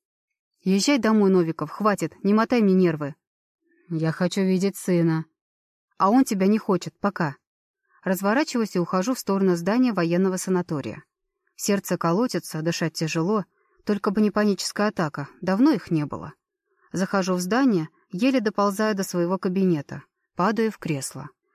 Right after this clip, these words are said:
«Да, Лида, умеешь ты находить приключения на свою задницу.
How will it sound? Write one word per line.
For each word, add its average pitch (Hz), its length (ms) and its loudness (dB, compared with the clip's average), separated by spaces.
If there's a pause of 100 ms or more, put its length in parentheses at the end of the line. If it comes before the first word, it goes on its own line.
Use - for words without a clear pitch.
(340)
«Да, 233 360 2
Лида, 214 320 0
умеешь 233 440 4
ты 196 100 -2
находить 196 420 0
приключения 190 600 0
на 175 60 2
свою 190 260 -2
задницу. 151 640 -4